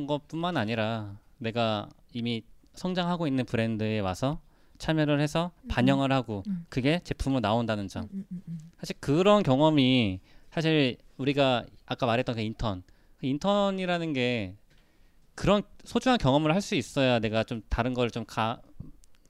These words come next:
Speaker 2: 참고서라도 할 텐데 너무 다 희생을 시켜버리니까
Speaker 1: 음.
Speaker 2: 되게 애매한 것 같아요.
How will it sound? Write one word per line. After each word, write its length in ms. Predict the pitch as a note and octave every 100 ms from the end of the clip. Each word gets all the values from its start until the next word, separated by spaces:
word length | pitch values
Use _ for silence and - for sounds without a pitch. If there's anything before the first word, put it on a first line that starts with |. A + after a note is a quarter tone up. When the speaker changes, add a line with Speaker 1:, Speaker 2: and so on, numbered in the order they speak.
| _
Speaker 2:
참고서라도 560 | - F#3 F#3+ E3+ D#3 C#3
할 80 | E3+
텐데 540 | F3+ C#3+ A2+ A#2+ F#2+ - - -
너무 420 | - G3+ A3+ A3+ G#3+
다 120 | -
희생을 360 | B2+ - G3+ F3+
시켜버리니까 880 | - F#3 D#3 B2 G#2 - A#2+ G#2+ F#2+ -
Speaker 1:
음. 160 | G#3+ G#3
Speaker 2:
되게 200 | C#3+ A#2
애매한 260 | E3 F3
것 80 | C3
같아요. 340 | G#2 - F#2+